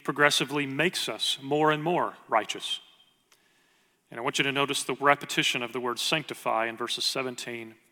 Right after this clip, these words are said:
and nine through nineteen. Jesus says, "Sanctify them in the truth. Your word is truth. As you sent me into the world, I have also sent them into the world. For their sakes I sanctify myself,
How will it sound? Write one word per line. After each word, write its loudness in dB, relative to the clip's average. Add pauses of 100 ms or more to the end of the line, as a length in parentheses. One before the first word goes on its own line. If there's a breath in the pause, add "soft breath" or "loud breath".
(200)
and -10
nine -2
through -6
nineteen. -6 (1400)
Jesus -2
says, 6
"Sanctify 6
them 2
in -2
the -10
truth. -4 (1120)
Your 0
word 10
is 0
truth. 2 (200 loud breath)
As 8
you 8
sent 4
me 6
into 2
the 6
world, 6
I 8
have 2
also 4
sent 2
them 6
into -4
the -2
world. 0
For 6
their 8
sakes 2
I 6
sanctify -2
myself, 0